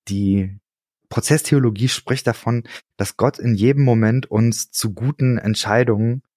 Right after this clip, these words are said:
lockt. Und deswegen ist dieses Reden Gottes in, in jedem Moment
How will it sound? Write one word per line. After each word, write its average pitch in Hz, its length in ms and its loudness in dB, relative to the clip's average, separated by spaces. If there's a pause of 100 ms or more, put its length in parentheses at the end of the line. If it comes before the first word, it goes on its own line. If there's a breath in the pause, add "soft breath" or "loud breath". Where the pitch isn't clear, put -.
(260)
lockt. - 560 -2 (640)
Und 95 180 -6
deswegen 113 340 2
ist - 200 -4
dieses 95 480 -6
Reden 131 440 2
Gottes 98 440 -2
in, 98 260 -2
in 104 160 -2
jedem 120 360 2
Moment 107 520 0